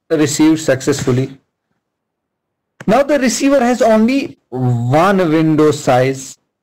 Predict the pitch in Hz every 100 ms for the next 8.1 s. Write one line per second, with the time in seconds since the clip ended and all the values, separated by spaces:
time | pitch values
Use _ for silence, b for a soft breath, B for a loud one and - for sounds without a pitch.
0 | _ _ _ 202 208 247 247 226 233 185
1 | 233 233 117 - _ _ _ 165 151 196
2 | 175 143 190 214 240 226 160 160 165 175
3 | 165 151 175 190 196 170 175 165 165 165
4 | 202 - 185 143 165 - 160 190 220 175
5 | 165 165 151 165 165 180 170 165 170 170
6 | 160 170 190 - - _ _ _ 151 147
7 | 165 170 170 - 170 - - 208 - -